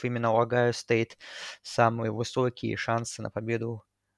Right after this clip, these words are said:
в своей конференции. То есть там выше Алабамы в сэк, там,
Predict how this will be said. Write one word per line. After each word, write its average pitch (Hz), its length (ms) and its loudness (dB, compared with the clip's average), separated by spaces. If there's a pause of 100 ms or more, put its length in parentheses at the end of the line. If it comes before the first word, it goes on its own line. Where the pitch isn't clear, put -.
в - 60 -18
своей 113 340 4
конференции. 113 720 -2
То - 120 -18
есть - 100 -16
там 117 140 -8
выше 117 260 -4
Алабамы 110 480 2
в - 60 -12
сэк, 190 420 2
там, 113 200 -4